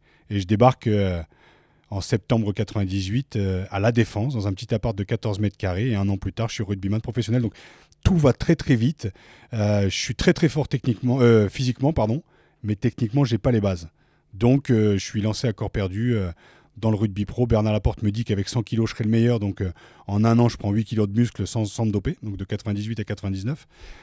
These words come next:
sans me doper. Et j'arrive, euh, septembre quatre-vingt-dix-neuf, je remplace en fait Christophe Dominici qui est parti en Coupe du Monde. Et je suis à l'aile du Stade Français et, euh, je touche, euh, euh, dix mille francs à l'époque, euh, ce qui est, euh, ce qui est assez gaillard. Et j'ai mon petit appartement et j'ai, je viens d'avoir dix-neuf ans.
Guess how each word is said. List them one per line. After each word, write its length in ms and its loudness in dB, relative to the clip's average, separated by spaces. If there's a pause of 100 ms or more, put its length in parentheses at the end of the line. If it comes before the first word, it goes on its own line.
(160)
sans 220 2
me 60 6
doper. 360 4
Et 40 4
j'arrive, 380 0
euh, 260 -2
septembre 380 -4
quatre-vingt-dix-neuf, 560 -2
je 80 -2
remplace 420 2
en 60 -4
fait 140 -2
Christophe 360 -2
Dominici 460 2
qui 120 -6
est 40 -4
parti 240 -6
en 80 0
Coupe 160 -10
du 100 -4
Monde. 280 0 (600)
Et 100 -2
je 100 0
suis 260 0
à 60 4
l'aile 220 4
du 100 -4
Stade 200 -4
Français 640 -2
et, 300 0
euh, 240 -2
je 140 -6
touche, 380 -4
euh, 320 0 (640)
euh, 300 -6
dix 180 -2
mille 160 6
francs 320 -2
à 20 0
l'époque, 400 -2
euh, 260 -2
ce 100 -12
qui 320 -4
est, 60 -2
euh, 120 -4
ce 80 -12
qui 220 -8
est 40 -2
assez 240 -6
gaillard. 340 -2
Et 40 -2
j'ai 80 -6
mon 80 -4
petit 180 -10
appartement 460 -4
et 80 -2
j'ai, 280 -4
je 120 -8
viens 240 -2
d'avoir 180 0
dix-neuf 260 -4
ans. 100 -14